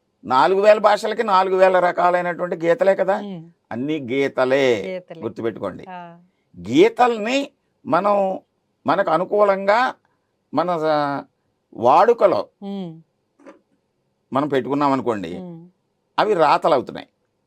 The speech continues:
Speaker 1: గీతలే
Speaker 2: రాతలు.
Speaker 1: రాతలు అవుతాయి.
Speaker 2: మ్మ్.
Speaker 1: ఆ రాతలకి ప్రతిదానికి ఒక అర్థం ఉంటది.
Speaker 2: మ్మ్.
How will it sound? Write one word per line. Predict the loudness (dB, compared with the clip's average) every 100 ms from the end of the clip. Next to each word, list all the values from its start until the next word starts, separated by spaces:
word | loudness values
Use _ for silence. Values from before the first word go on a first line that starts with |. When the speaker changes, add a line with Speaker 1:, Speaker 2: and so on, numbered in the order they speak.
| _ _ -18
Speaker 1:
గీతలే | -4 -2 2 2 2 0 -4 _ _ -8
Speaker 2:
రాతలు. | -2 -2 2
Speaker 1:
రాతలు | 2 2 2
అవుతాయి. | 0 -2 -12 _
Speaker 2:
మ్మ్. | -20 _ _ _ _ _ -2
Speaker 1:
ఆ | -2
రాతలకి | 2 4 4 2 0 2 0
ప్రతిదానికి | -2 -2 0 2 2 2 -4 -2 -2 -4 -8 _ -6
ఒక | -2
అర్థం | -4 -4 -14
ఉంటది. | -14 -16 -18 -16
Speaker 2:
మ్మ్. | -16 -16